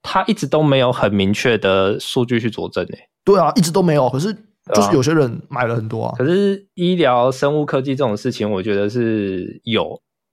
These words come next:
Speaker 1: 它唯一的问题是，可能更前沿的东西，因为很多人其实要负担这种东西都是靠健保，
Speaker 2: 嗯。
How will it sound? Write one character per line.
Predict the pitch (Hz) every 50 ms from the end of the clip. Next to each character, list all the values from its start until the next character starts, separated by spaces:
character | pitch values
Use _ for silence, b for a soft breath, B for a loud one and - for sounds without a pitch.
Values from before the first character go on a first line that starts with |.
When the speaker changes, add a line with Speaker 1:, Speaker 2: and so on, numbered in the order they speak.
| _ _
Speaker 1:
它 | - - 190 185
唯 | 185 175 160
一 | 156
的 | 151 143 143
问 | 156 156 143
题 | 135 113 110
是， | 107 - 123 117 110 107 101 98 98 95 98 - _ _ _ -
可 | - 117
能 | 117 127
更 | 127 180 160
前 | 147 - - 113 117
沿 | 120 113
的 | 110 113
东 | 110 113 117 117
西， | 117 - 120 113 110 110 110 110 110 110 110 113 127 _ _ -
因 | 180
为 | 202
很 | 180 147
多 | 120 127 135
人 | 131 120 120
其 | 117 117
实 | 113 113 110 110 117 120 127
要 | 139 135 131 127 117 113
负 | 110 - 131 123
担 | 120 110 110 113
这 | 123
种 | 110 101
东 | 101 101
西 | 107 101
都 | 110 104
是 | 104 - 107 104 104
靠 | - - 107 101 98 98 95
健 | - - 107 95 95
保， | - - - - _
Speaker 2:
嗯。 | - 147 143 120 107